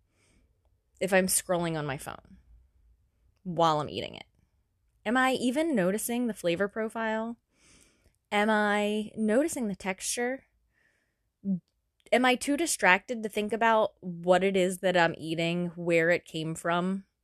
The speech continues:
and if it's harmful or helpful, and if I'm thankful for it? You know, the thing is, when we're scrolling, we get triggered.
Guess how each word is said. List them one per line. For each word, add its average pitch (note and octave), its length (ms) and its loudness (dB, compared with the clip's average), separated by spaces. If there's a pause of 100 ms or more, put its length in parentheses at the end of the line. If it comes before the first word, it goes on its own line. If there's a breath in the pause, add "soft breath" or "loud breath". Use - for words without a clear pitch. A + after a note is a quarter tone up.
(280)
and F#3 140 -2
if F3+ 120 -4
it's G3 180 -6
harmful E3+ 440 -4
or E3+ 120 0
helpful, F#3+ 600 -2
and F3+ 140 -4
if E3+ 120 -6
I'm E3 140 -4
thankful D#3+ 400 -6
for A#3 260 -2
it? C4+ 220 2 (1900 soft breath)
You D4+ 100 0
know, D#4 180 6
the D4 120 4
thing G4 260 4
is, C#4+ 240 4
when A3 160 2
we're B3+ 100 4
scrolling, F#3+ 760 2 (1400)
we G#3 140 2
get A3 140 8
triggered. D#3 460 0